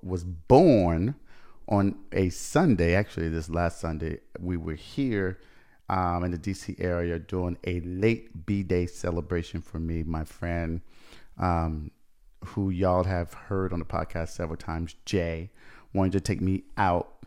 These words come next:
for, um, brunch. So we all went to brunch. So shout out to Jay for brunch.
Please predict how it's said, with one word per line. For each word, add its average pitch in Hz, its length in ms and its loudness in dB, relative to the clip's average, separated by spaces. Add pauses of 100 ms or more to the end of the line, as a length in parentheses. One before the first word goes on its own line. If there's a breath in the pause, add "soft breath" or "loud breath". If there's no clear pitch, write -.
(220 loud breath)
for, 90 720 2
um, 85 460 -2
brunch. 90 280 2
So - 160 -6
we 82 120 -2
all 90 180 2
went 92 240 -6
to - 60 -4
brunch. 82 460 0
So 82 200 -4 (140)
shout 85 260 -2
out 80 140 -6
to 90 100 -6
Jay 80 260 -2
for 78 240 -6
brunch. - 440 -4